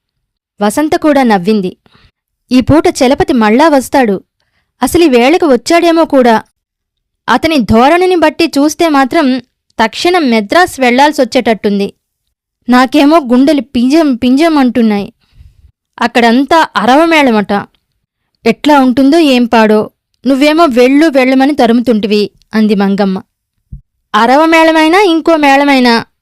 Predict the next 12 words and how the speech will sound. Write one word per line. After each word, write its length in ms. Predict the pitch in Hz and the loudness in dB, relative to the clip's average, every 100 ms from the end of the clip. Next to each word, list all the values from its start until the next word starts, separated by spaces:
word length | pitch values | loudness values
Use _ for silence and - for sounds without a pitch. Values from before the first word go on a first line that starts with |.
| - | -4
మనుషులందరూ 720 | 220 220 294 359 359 320 320 | 0 2 2 2 0 2 2
ఒకటేనే 480 | 254 - 285 320 262 | 2 0 -2 0 0
పిచ్చిదానా? 640 | 233 208 240 247 208 190 190 _ _ _ _ - | -2 -6 -2 0 -2 -6 -12 _ _ _ _ -10
అక్కడ 260 | - - 330 | -10 -4 -2
మాత్రం 400 | 285 302 381 320 | 0 0 0 0
మనలాంటి 420 | 254 294 330 320 | 0 2 0 0
వాళ్ళుండరా? 720 | 285 269 240 240 214 220 427 _ _ _ _ _ - | 0 2 0 0 0 -2 -6 _ _ _ _ _ -2
సినిమా 300 | 277 330 392 | 0 2 2
అంటేనే 420 | 359 330 370 359 | 2 0 0 0
డబ్బు, 480 | 262 226 285 208 - 208 | 0 0 2 0 -2 -2
డబ్బంటేనే 640 | 226 208 302 320 311 330 | -2 0 0 0 0 0
ప్రపంచం. 600 | 285 220 240 220 233 | -2 0 -2 0 -4